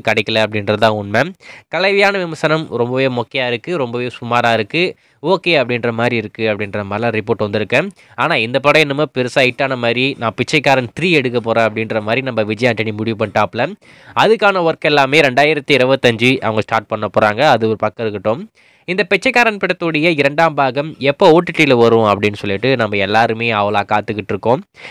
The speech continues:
இந்த படத்தை பொறுத்த வரைக்கும் நம்ம டிஸ்னி பிளஸ் தான் இந்த படத்துடைய, I mean டிஸ்னி பிளஸ் Hotstar தான் இந்த படத்துடைய டிஜிட்டல் ரைட்ஸ் வாங்கியிருக்காங்க. ஜூன் பதினேழு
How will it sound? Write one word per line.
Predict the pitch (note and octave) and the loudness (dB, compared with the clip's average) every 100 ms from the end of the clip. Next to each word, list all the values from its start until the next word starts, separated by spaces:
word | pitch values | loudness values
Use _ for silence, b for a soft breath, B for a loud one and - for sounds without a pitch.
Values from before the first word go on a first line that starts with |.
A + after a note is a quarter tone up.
| B | B
இந்த | D#3 F3+ | 0 4
படத்தை | F3 F3+ G#3 F3 | 4 4 2 0
பொறுத்த | E3+ E3+ | 0 2
வரைக்கும் | D#3+ C#3+ F3 F3+ | 2 2 0 2
நம்ம | C3+ C3+ C3+ A#2 G#2 A2+ | 2 4 4 4 0 -2
டிஸ்னி | A#2+ - D#3+ | -4 -2 -2
பிளஸ் | C3 - C3+ | -2 -2 -6
தான் | B2+ | -4
இந்த | A2+ | -4
படத்துடைய, | - A2 A2+ A2 B2 | -4 -4 -4 -2 -2
I | A2 | -2
mean | B2+ G#2+ | -6 -6
டிஸ்னி | A#2 F3+ - | -6 -6 -4
பிளஸ் | D3 A#2 | -2 0
Hotstar | A#2 - A#2 A2 | 0 0 0 0
தான் | B2+ | 0
இந்த | A#2 G#2+ | -2 -4
படத்துடைய | G#2+ - A2+ G#2+ A#2 A2+ G2+ | -4 -2 -2 0 0 0 -2
டிஜிட்டல் | - A#2+ G#2+ | -2 0 0
ரைட்ஸ் | G#2+ G#2 G#2+ | -2 -2 -2
வாங்கியிருக்காங்க. | G#2+ G#2+ G#2+ G2+ B2+ G3+ - b b b - B2+ | 0 0 -2 0 -2 -4 -10 b b b -10 -4
ஜூன் | B3+ B3 - | -2 -2 -2
பதினேழு | D#3+ F3 F#3 D#3 F3 E3+ | -2 -2 -2 -2 0 0